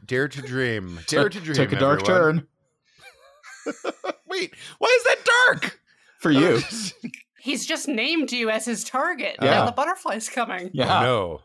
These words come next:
Speaker 2: Yep.
Speaker 1: Oh, no.
Speaker 2: Yeah.
Speaker 1: I guess that's the butterfly effect. Um, with Ashton Kutcher. Okay. Uh, hey, good news. Uh, there, there's a fight. There's a fight. Kamen Rider. Oh,
Speaker 3: Kinda.
Speaker 1: oh,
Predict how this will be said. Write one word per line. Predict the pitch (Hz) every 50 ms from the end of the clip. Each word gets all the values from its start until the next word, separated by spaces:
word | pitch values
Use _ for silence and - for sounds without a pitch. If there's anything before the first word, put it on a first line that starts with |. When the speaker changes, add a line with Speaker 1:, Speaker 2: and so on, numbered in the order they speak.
| _ _ _ _ _
Speaker 2:
Yep. | - 85 92
Speaker 1:
Oh, | 127
no. | 117 127 160 196 202 156 107 87 78 _ _ _ _ _ _ -
Speaker 2:
Yeah. | - 80 98 120 143
Speaker 1:
I | 151
guess | - - -
that's | - 113 107 87 - - - - - _ _ _ _ _ _ _ _ _ _ _ _ _
the | - 85
butterfly | 80 78 80 78 76 73 - - 69 65 64
effect. | 62 - _ _ - - _ _ _ - - _ _ _
Um, | - 131 131 127 127 123 123 120 123 120 120 123 123 117 101 _ _ _ _ _ _ _ -
with | 82 73 -
Ashton | 71 71 73 - - 110 -
Kutcher. | _ - - - - - - - _ _ - - - - - - -
Okay. | - 277 - - 202 160 127 117 - -
Uh, | 175 196 202 196 196 196 196 202 196 190 - _ _ _ _ _ _ -
hey, | 240 262 247 214
good | 175 233 254
news. | 285 277 285 277 247 180 - - - - _ _ -
Uh, | - 214 214 214 214 214
there, | 202 175 214 214 208
there's | 165 196 202 190 190
a | 185
fight. | - 139 127 120 - _ _ _ _ _ _ _ -
There's | 302 302
a | 285
fight. | 226 - 175 170 170 - - _ _ _ _ _ _ _ _ _ _ _ _ _ _ _ _ _ _ _ _ _ _ -
Kamen | 156 147 147 147 143
Rider. | 156 165 170 175 175 175 180 170 -
Oh, | -
Speaker 3:
Kinda. | - - 277 254 220 220 - 208
Speaker 1:
oh, | 160